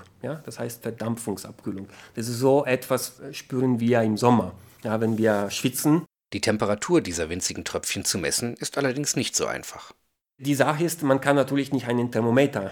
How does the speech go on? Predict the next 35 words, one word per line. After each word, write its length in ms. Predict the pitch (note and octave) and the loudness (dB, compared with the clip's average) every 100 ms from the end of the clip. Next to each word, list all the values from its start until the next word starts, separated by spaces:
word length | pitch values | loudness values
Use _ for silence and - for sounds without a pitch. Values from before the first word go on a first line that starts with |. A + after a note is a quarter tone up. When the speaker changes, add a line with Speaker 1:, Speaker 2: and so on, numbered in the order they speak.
| - | -10
Speaker 1:
in 80 | A2 | -10
die 100 | G2+ | -10
Tröpfchen, 500 | - G#2 - G#2+ G2 | -8 -8 -6 -6 -4
äh, 120 | G#2 G#2 | -4 -6
stecken, 580 | - G#2 - C3+ C#3+ A2 | -4 -4 -2 0 0 0
weil, 340 | A2 B2 C#3 | 2 2 4
äh, 500 | D3 D#3+ A#2 A2+ A2 A2 A2+ | 2 0 -2 -6 -6 -8 -10
was 160 | A2+ A#2 | -10 -8
ich 120 | A2 | -6
noch 80 | A2 | -6
nicht 180 | A2 | -4
gesagt 360 | A2+ G#2+ G2+ - | -4 -4 -6 -4
habe, 320 | A2 B2 D3 - - - B2+ | -2 0 -2 -6 -20 -18 -10
diese 220 | A#2 A2+ | -6 -4
Tröpfchen 500 | A#2+ A2+ - B2+ A#2+ - | -4 -4 -2 -2 -4 -6
haben 260 | A#2+ A#2 | -6 -6
einen 320 | A2 A#2 A#2 | -4 -4 -2
Durchmesser 840 | A2+ A#2 - A#2+ A#2+ A#2+ A#2+ B2 A#2+ | -2 -4 -4 -4 -4 -4 -2 -2 -4
von 340 | - A2+ A2+ | -6 -4 -2
Mikrometern. 600 | C3 C#3 A2 G2 F#2+ F2+ - _ _ _ - | -2 -2 -4 -4 -8 -16 -20 _ _ _ -8
Speaker 2:
Je 160 | F#2+ | -4
kleiner 300 | - F2 F#2 | 0 2 2
die 120 | D#2+ D2+ | 0 -2
Tröpfchen, 580 | - A2+ - E3+ E3 - | 0 0 -2 -4 -4 -4
desto 240 | - E3 | -2 -2
tiefer 320 | - F2 - | -4 -4 -2
die 100 | - | -2
Temperatur. 680 | - A2 B2 C3 - - C#2 - _ _ - | -2 -2 -2 -4 -6 -8 -10 -12 _ _ -6
Eine 180 | A2+ B2+ | -2 0
spezielle 560 | - C#3 - A2 D#3 | 0 4 4 4 2
spektroskopische 840 | - - A2 - - - E3+ - E2 | 0 0 0 -2 -4 -2 -2 -2 -4
Methode 460 | D2+ - - E2+ | -8 -6 -6 -4
half 200 | F2 E2+ | -2 -4
den 160 | - - | -4 -4
Wissenschaftlern, 720 | D#2 F#2 - F2 - A2+ | -4 -4 -4 -4 -2 -2